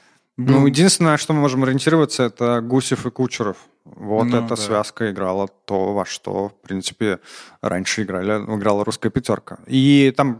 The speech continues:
Speaker 1: если к ним подставляли, скажем, Сергачева, он всегда был готов играть примерно в таком же стиле.
Speaker 2: Мгм.
Speaker 1: То есть он может просто, он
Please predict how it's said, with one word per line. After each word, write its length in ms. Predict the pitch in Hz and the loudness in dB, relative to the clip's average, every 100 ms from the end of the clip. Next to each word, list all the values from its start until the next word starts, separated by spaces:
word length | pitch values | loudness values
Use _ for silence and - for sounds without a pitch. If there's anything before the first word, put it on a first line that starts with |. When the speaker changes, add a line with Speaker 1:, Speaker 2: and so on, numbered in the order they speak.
| 117 | -4
Speaker 1:
если 300 | 131 - 123 | -4 -4 -4
к 100 | - | 0
ним 160 | 127 | 0
подставляли, 540 | 120 - 113 110 113 107 | 0 -2 0 2 0 -2
скажем, 240 | - 98 | -6 -4
Сергачева, 640 | - 104 107 - 113 120 | -2 0 0 2 2 2
он 80 | 101 | 0
всегда 220 | - 104 101 | -6 -6 -6
был 100 | 104 | -6
готов 420 | 104 - 101 - | -6 -6 -8 -8
играть 320 | 95 98 95 - | -8 -6 -6 -10
примерно 360 | - 95 92 87 | -8 -6 -6 -6
в 60 | |
таком 280 | - - 95 | -4 -4 -6
же 120 | 87 | -8
стиле. 300 | - 104 95 - - - | -6 -6 -6 -18 -10 -4
Speaker 2:
Мгм. 100 | 120 | -2
Speaker 1:
То 60 | |
есть 120 | 117 113 | -2 0
он 80 | 110 | 4
может 340 | 151 120 92 - | 4 2 -4 -20
просто, 260 | - - _ | -20 -20 _
он 300 | - 101 95 | -8 -4 -6